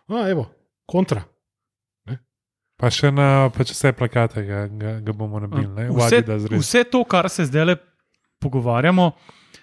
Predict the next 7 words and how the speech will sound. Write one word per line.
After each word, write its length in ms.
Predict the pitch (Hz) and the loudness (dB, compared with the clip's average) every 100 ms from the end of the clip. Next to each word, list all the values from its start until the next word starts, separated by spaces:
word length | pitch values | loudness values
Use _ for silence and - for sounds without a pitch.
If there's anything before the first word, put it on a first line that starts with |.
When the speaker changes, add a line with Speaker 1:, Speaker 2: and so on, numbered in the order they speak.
| - | -4
Speaker 3:
me 120 | 143 | -2
nekako 400 | 143 170 185 175 | 0 0 0 0
napeljuje 760 | 156 _ 160 147 156 196 170 | 0 _ 0 2 4 4 4
na 140 | 151 143 | 2 2
eno 180 | 143 | 2
misel, 360 | 151 143 147 120 | 2 0 -2 -6
ne. 180 | 110 | -6